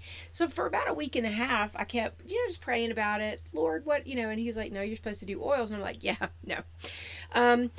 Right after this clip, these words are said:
I'm supposed to do ministry. I'm sure you just didn't get it right." And for a week and a half, he's like, "Would you just do the oils?" 'Cause I had used essential oils for fifteen years, but I had never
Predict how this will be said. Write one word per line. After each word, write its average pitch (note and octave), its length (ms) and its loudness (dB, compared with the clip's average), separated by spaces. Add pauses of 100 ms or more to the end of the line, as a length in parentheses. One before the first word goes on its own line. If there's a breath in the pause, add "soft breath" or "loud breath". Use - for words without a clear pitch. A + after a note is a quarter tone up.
(320 loud breath)
I'm B3 100 6
supposed E4+ 280 6
to C4+ 40 -4
do A#3 140 4
ministry. A3+ 480 4
I'm F#3 100 0
sure D#4 540 8
you A#3 180 0
just A#3+ 160 -2
didn't G#3+ 200 0
get G3+ 100 2
it G#3 120 0
right." A3 280 8
And G3+ 200 0
for A#3 220 4
a G#3 80 2
week D#4 220 6
and A#3+ 100 0
a A3 40 -2
half, A3+ 180 0
he's G#3+ 160 -4
like, G3+ 180 2
"Would G3+ 220 2
you B3 160 8
just - 360 -2
do F#3+ 220 -2
the G#3+ 160 -2
oils?" F#4 400 0
'Cause A#3 240 -6
I F4+ 140 10
had E4 160 2
used A3+ 360 2
essential G3 440 -4
oils G3+ 240 -2
for F#3 60 -10
fifteen F#3 440 -6
years, A3+ 220 -4
but F3 160 -4
I F3+ 60 -2
had F#3 160 -4
never F3+ 420 -4